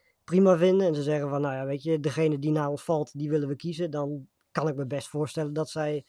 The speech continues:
eh, zeggen van, nou, wij gaan traden naar drie, bijvoorbeeld, eh, met de Cardinals. Zodat de Cardinals, eh, misschien ook nog iets kunnen pakken voor die nummer één pick. Je weet het niet. Eh, dat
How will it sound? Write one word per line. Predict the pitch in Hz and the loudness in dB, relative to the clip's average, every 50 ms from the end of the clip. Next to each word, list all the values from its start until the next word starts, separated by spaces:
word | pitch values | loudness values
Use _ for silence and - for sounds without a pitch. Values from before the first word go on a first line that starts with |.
| _ - - - - - - _ _ _ _ | _ -20 -20 -20 -20 -20 -20 _ _ _ _
eh, | - 156 143 143 143 | -8 -2 -2 -2 -2
zeggen | - - 160 156 147 143 | 0 0 0 0 0 0
van, | 135 151 151 | 0 2 2
nou, | 151 151 143 | 2 2 0
wij | 156 147 | 0 -2
gaan | - 151 151 135 | -2 -4 -6 -4
traden | - 156 156 156 147 151 | -2 0 0 2 2 0
naar | 151 151 143 | -2 -2 -2
drie, | 139 151 147 165 175 170 _ _ _ _ _ | -4 -2 -4 -4 -4 -6 _ _ _ _ _
bijvoorbeeld, | 180 160 147 151 151 131 139 160 156 147 156 160 160 160 - - _ _ | _ -18 -10 -8 -8 -2 0 0 0 2 2 2 0 0 -4 -12 _ _
eh, | _ _ - 135 139 139 | _ _ -12 -10 -8 -8
met | 143 151 147 151 - | -6 -6 -6 -8 -8
de | - | -8
Cardinals. | _ - 156 156 151 151 156 156 - | _ -2 0 0 2 0 0 -2 -2
Zodat | - 156 151 | -6 -8 -8
de | - - | -8 -8
Cardinals, | - 160 143 151 147 151 147 147 - - 160 | -6 -6 -4 -2 -4 -4 -4 -6 -8 -10 -14
eh, | 147 147 143 143 143 147 147 - _ _ _ _ | -12 -12 -12 -12 -14 -16 -20 -20 _ _ _ _
misschien | _ 196 175 160 - - 180 160 160 | _ -4 -4 -4 -2 -2 0 0 2
ook | 165 - | 4 4
nog | 180 170 - - | 4 2 2 -2
iets | 190 202 185 - | -6 -6 -6 -4
kunnen | - 190 185 185 180 | 0 0 0 0 2
pakken | - 180 165 - 170 | 2 2 2 2 -2
voor | 156 175 | 0 0
die | 175 175 | 2 4
nummer | 170 175 165 165 160 | 2 4 4 2 2
één | 170 170 | 2 0
pick. | - 185 185 - | -2 -6 -8 -8
Je | - 143 | -6 -4
weet | 151 156 160 | -4 -2 -2
het | 156 151 | -4 -6
niet. | 160 165 - _ _ _ | -8 -8 -10 _ _ _
Eh, | _ - 139 139 135 | _ -10 -10 -10 -8
dat | 131 123 127 156 156 | -10 -6 -6 -6 -6